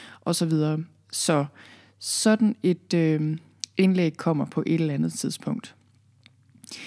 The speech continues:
Men nu skal det altså handle om stress, og hvorvidt stress kan behandles med medicin. Og det, jeg vil sige, det er, øh, ja og nej, men mest nej.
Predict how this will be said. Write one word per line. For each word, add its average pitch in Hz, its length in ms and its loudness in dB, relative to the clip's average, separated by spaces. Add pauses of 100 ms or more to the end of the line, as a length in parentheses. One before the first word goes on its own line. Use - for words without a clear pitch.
(460)
Men 165 340 4 (380)
nu 226 120 8
skal 233 160 2
det 214 60 6
altså 190 220 4
handle 180 420 2
om 165 180 2
stress, - 540 -4 (140)
og 170 120 2
hvorvidt 170 320 0
stress - 340 -2
kan 165 140 -6
behandles 143 520 -4
med 143 80 -4
medicin. 139 520 -4 (380)
Og 185 300 6
det, 214 80 6
jeg 233 100 4
vil 208 80 0
sige, 220 200 4
det 220 140 4
er, 208 280 2 (160)
øh, 175 520 2
ja 202 180 6 (160)
og 190 160 4
nej, 160 300 0 (260)
men 185 260 6
mest 175 440 0
nej. 143 380 0